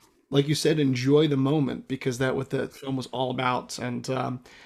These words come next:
um, I was definitely one of my highlights, and, uh,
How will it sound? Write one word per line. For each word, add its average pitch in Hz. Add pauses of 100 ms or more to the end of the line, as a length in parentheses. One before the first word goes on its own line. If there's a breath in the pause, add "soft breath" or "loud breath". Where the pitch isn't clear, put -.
(220 loud breath)
um, 123
I 131
was 127
definitely 139
one 127
of 127
my 127
highlights, 127
and, 127
uh, 185